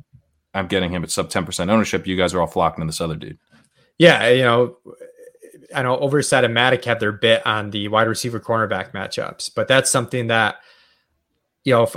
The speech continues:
Speaker 2: a player is gonna be low owned in a tough wide receiver cornerback matchup, I throw it out the window, you know, because I know the player has talent. So I'm getting the appropriate upside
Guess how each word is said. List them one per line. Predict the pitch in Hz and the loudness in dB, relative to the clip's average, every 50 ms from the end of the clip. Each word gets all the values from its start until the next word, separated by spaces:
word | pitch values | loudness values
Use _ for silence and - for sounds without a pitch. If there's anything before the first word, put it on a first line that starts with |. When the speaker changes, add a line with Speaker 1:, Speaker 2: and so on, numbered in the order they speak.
| - | -4
Speaker 2:
a | - 135 135 127 117 | 0 0 2 2 0
player | - - - - 151 147 147 143 139 139 | -2 -4 2 4 6 6 6 6 6 6
is | 135 - - 143 123 117 - | 4 2 0 -2 -2 -2 -2
gonna | - 127 123 | -2 -2 -2
be | 110 107 120 117 | 0 -2 -2 -2
low | 113 113 113 117 117 110 | 0 2 4 4 4 4
owned | 110 117 117 127 139 139 127 | 4 2 0 0 0 -2 -2
in | 143 120 110 | -2 -2 -2
a | 113 104 | -4 -4
tough | - - 117 104 - | -2 -2 -2 0 2
wide | 113 110 110 | 2 2 2
receiver | 107 101 - 117 110 | 2 -2 -4 -8 -10
cornerback | 107 - - 107 107 127 151 160 165 165 | -10 -8 -6 -6 -4 -2 0 0 0 0
matchup, | - 180 180 175 175 196 185 170 - | 0 2 2 2 4 2 2 2 0
I | 98 | -8
throw | - - - 139 135 | -8 0 4 6 6
it | 131 | 6
out | 123 117 113 | 6 4 0
the | - 117 | -2 -4
window, | 113 139 139 120 107 101 98 98 - | -2 -2 0 0 0 -2 -2 -4 -6
you | - 117 | -6 -6
know, | 113 107 107 | -4 -4 -4
because | 113 120 113 - 110 107 | -4 -4 -4 -4 -2 -2
I | 110 104 | 0 0
know | 107 110 113 | 0 0 -2
the | 110 104 | -2 -2
player | - - 120 110 | -2 0 2 2
has | 107 110 104 98 - | 2 2 0 -2 -4
talent. | - - 117 110 117 127 147 170 _ _ _ _ _ _ - | -6 -6 -4 -2 -2 -2 -2 -4 _ _ _ _ _ _ -8
So | - - 120 110 110 107 104 101 - - | -4 0 2 4 4 4 2 0 -2 -6
I'm | 107 107 107 | -8 -6 -4
getting | 110 120 117 117 117 113 110 107 104 95 | -2 0 0 0 0 -4 -4 -6 -8 -6
the | - 113 | -4 -6
appropriate | 113 - - - - 120 107 - 117 113 110 107 104 107 - - _ _ _ - | -6 -6 -4 0 0 0 0 0 -2 -2 0 0 0 -2 -2 -4 _ _ _ -4
upside | 120 - - - - 117 113 107 104 104 104 107 | -4 -2 0 0 2 4 4 4 4 2 -2 -4